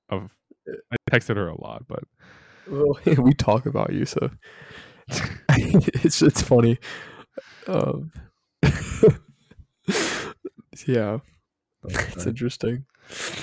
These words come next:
Speaker 1: Yeah.
Speaker 2: Um, but, um, it's been great.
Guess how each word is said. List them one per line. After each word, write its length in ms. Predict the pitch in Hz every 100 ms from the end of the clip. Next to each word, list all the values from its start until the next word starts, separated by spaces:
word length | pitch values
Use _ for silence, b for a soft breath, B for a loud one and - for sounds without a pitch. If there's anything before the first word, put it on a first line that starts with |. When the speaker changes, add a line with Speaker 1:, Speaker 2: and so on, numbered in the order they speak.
| B B B _
Speaker 1:
Yeah. 240 | 107 - 120
Speaker 2:
Um, 320 | 123 95 - _ _ _ _ _ _ _ _ _ _ _ _ B B B B -
but, 340 | 156 143 139 - _ _ _ _ _ -
um, 380 | 151 139 - -
it's 160 | 165 -
been 200 | 147 127
great. 280 | 123 120